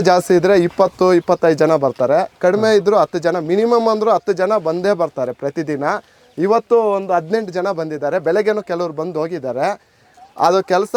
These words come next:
ನೋಡ್ಕೊಂಡು ನೆಂಗ್ಲಿಯಿಂದ ಬರ್ತಾರೆ. ನಮಗೆ ಯಾವಾಗೂ ಇವರೇ ಕೆಲ್ಸಕ್ಕೆ ಬರೋದು ನೆಂಗ್ಲಿಯಿಂದ. ಅವ್ರಿಗೊಂದು ಮಾತು ಹೇಳಿದ್ರೆ,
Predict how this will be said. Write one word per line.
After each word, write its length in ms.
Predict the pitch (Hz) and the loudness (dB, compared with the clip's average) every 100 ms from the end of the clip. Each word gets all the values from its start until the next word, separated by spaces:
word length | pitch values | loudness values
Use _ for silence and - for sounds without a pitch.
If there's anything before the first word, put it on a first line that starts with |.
| 233 | -2
ನೋಡ್ಕೊಂಡು 540 | 220 202 185 175 196 | -2 -4 -4 -6 -4
ನೆಂಗ್ಲಿಯಿಂದ 460 | 175 196 226 226 214 | -2 0 2 2 2
ಬರ್ತಾರೆ. 440 | 165 151 143 120 - _ _ | -2 -4 -6 -8 -12 _ _
ನಮಗೆ 400 | 131 160 175 196 | -8 -4 -2 0
ಯಾವಾಗೂ 480 | 170 175 214 226 220 | 2 2 4 2 0
ಇವರೇ 260 | 208 196 202 | -2 -2 -4
ಕೆಲ್ಸಕ್ಕೆ 380 | 175 160 190 156 | -4 -8 -8 -6
ಬರೋದು 280 | 151 139 | -4 -4
ನೆಂಗ್ಲಿಯಿಂದ. 460 | 147 160 175 165 151 120 - - - - | -6 -6 -4 -4 -2 -4 -6 -20 -16 -2
ಅವ್ರಿಗೊಂದು 460 | 143 170 160 185 | 0 2 0 -2
ಮಾತು 300 | 175 190 220 | 0 -2 0
ಹೇಳಿದ್ರೆ, 400 | 214 196 165 165 | 0 0 -2 -2